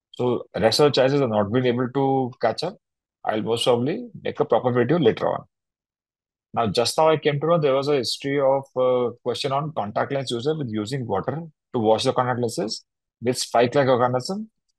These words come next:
The correct answer was Acanthamoeba. Okay. And one final question which was there,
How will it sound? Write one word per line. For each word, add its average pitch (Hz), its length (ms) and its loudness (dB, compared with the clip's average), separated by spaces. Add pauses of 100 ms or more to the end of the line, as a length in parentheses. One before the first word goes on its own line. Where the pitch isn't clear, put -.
(140)
The 113 120 -2
correct 113 220 0
answer 117 280 2
was 160 300 2
Acanthamoeba. 101 640 0 (1120)
Okay. 156 280 -8 (720)
And 107 320 -2
one 110 280 2
final 117 340 0
question 135 300 0
which 131 120 -6
was 131 180 -2
there, 135 240 -2